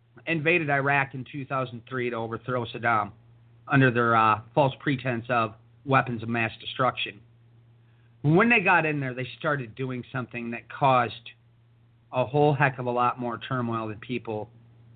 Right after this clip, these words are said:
at first understood. They refer to it in Iraq, they call it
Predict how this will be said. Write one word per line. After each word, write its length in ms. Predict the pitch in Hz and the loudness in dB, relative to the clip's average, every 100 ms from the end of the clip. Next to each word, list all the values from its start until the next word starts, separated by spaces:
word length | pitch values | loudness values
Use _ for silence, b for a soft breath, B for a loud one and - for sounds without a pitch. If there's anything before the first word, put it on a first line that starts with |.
| - _ - | -20 _ -2
at 140 | 113 - - | -2 0 2
first 320 | 127 113 123 | 4 2 -4
understood. 680 | 113 - - 165 139 98 - _ _ _ _ _ _ _ _ _ _ _ | -8 -6 -2 4 4 2 -4 _ _ _ _ _ _ _ _ _ _ _
They 380 | 139 127 113 180 | -10 -6 2 4
refer 340 | 180 147 185 165 | 4 2 2 0
to 240 | 175 156 | 0 0
it 240 | 143 135 _ _ _ _ _ _ | 0 -4 _ _ _ _ _ _
in 100 | 156 | -2
Iraq, 500 | 131 139 156 139 135 | -2 2 2 2 -2
they 120 | 135 | -10
call 240 | 127 147 | -6 -4
it 100 | 131 | -4